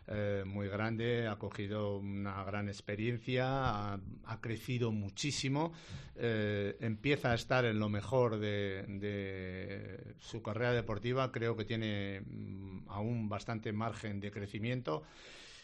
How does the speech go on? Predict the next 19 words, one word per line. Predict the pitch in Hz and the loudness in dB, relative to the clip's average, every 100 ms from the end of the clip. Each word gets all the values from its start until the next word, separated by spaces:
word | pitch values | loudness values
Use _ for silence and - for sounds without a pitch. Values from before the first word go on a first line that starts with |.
| - _ _ _ | -20 _ _ _
y | 135 131 127 123 120 117 117 113 | 4 6 6 6 6 6 4 0
yo, | 107 160 120 - - | 6 6 6 2 -10
yo, | 120 135 127 - - - - | 0 4 4 2 -14 -6 -4
yo | 113 143 | 4 4
particularmente, | 147 101 98 104 117 139 139 156 117 143 - - - - - | 4 0 -4 0 4 4 4 2 2 0 -2 -10 -20 -18 -10
a | 104 101 | -6 -4
mí | 98 110 120 | -2 -2 -2
me | 139 123 107 107 | -2 -2 0 0
ilusionaría | 104 101 - 107 101 101 123 | 0 -2 -4 -4 -2 0 0
verlo | 123 120 127 123 | 0 0 2 2
en | 113 | 2
algún | 107 104 113 | 0 -2 -2
equipo, | 113 110 120 123 123 120 | -4 -4 -2 -2 -2 -4
pero | 101 95 92 | -6 -6 -6
jugando | 90 104 101 104 | -8 -6 -4 -2
en | 104 | -2
otro | 98 98 | -4 -6
puesto. | 127 120 - - | -6 -6 -10 -12
Pero, | 104 98 95 | -8 -6 -6